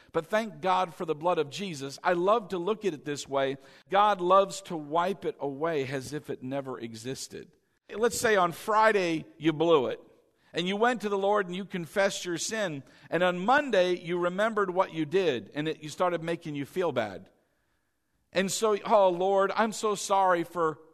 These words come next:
blank, blank, blank." You know what the Lord's gonna say to you? He's gonna say, "I don't know what you're talking about, son, daughter," because he forgave you and forgot about it. Isn't it wonderful that he doesn't remind us of the dumb things we've done?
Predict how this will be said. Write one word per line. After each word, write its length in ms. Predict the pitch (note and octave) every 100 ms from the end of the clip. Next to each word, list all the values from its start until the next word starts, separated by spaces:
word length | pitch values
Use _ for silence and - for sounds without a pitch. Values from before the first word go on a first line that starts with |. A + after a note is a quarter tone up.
| _
blank, 400 | - A#2 D#3+ E3
blank, 340 | C#3+ D#3 D3+ C3
blank." 360 | F#3+ E3+ D3 - _ _
You 140 | F3
know 100 | A3+
what 240 | C4+ B3 -
the 80 | F3
Lord's 320 | F#3 A3+ E3+
gonna 220 | A3+ A3
say 240 | - G#3+
to 80 | A3+
you? 280 | A#3 A#3+ A#3+ - _ _ _
He's 180 | - G3
gonna 120 | G3+
say, 160 | F3+ F3
"I 120 | F3+
don't 140 | G3+ F3
know 80 |
what 140 | F3 E3+
you're 80 | E3+
talking 360 | A#3+ B3 C#3+
about, 300 | A#2 G#2 G2+
son, 340 | - A2+ B2+ C#3
daughter," 400 | B2+ B2 D#3 F3+ _ _ _ _
because 420 | G3 F3+ G3+ F3+ - - _ _ _
he 180 | - A#3
forgave 540 | F#3 G#3+ G3+ B3 B3+
you 160 | E3 D#3+
and 100 | E3
forgot 360 | - F#3+ B3+ -
about 320 | G#2+ E2+ B1+
it. 100 | - _ _ _ _ _ -
Isn't 260 | A#3 B3 C#4
it 120 | F#3+
wonderful 500 | F#3+ A3+ B3 - G#3
that 120 | E3+
he 80 | E3+
doesn't 360 | F#3+ F3 F3+
remind 560 | C#3+ D3+ D3 D3 E3+ F#3
us 200 | G3 -
of 120 | G3+
the 100 | F#3+
dumb 240 | F#3+ G3+ F#3+
things 300 | G3+ G3+ F3+
we've 160 | G3+
done? 320 | F#3+ G3+ G#3+